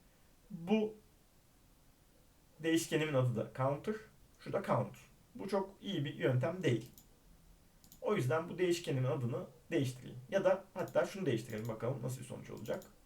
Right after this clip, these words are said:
Özür dilerim. Evet. Counter event diyelim.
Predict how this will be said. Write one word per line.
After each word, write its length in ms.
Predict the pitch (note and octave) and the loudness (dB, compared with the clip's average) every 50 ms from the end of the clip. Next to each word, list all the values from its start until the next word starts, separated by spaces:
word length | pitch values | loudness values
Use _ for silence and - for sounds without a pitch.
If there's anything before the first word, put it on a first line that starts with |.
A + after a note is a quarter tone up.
| _ - - - - - - - - - - - - - - - - - - - - - - - - - | _ -20 -20 -20 -20 -20 -20 -20 -20 -20 -20 -20 -20 -20 -20 -20 -20 -20 -20 -20 -20 -20 -20 -20 -18 -10
Özür 240 | - A#2+ B2 - - | -8 -8 -8 -8 -8
dilerim. 280 | A#2 - - F3+ F#3+ - - - - - | -6 -6 -6 -6 -8 -14 -20 -20 -16 -14
Evet. 420 | - - - - - - - - - - - - - - - - - - - - - - - - - - - - - | -6 -4 -4 -4 -4 -8 -14 -20 -20 -20 -20 -20 -20 -20 -20 -20 -20 -20 -20 -20 -20 -20 -20 -20 -20 -20 -18 -12 -2
Counter 540 | - G3 - B2+ B2 B2+ - - F#3 F#3+ F#3+ - - - - - - - - - - - - - - - - - | 0 2 2 4 2 0 0 0 0 -2 -2 -4 -10 -14 -16 -16 -16 -16 -16 -14 -14 -10 -6 -6 -6 -6 -6 -4
event 520 | D#3+ D3 B2+ A#2+ B2 - - - - - - - - - - - - - - - | 0 2 4 4 4 0 -4 -10 -8 -6 -4 -4 -4 -6 -10 -14 -16 -18 -6 -2
diyelim. 320 | C#3 B2+ G#2+ - - - | 0 0 0 0 -2 -8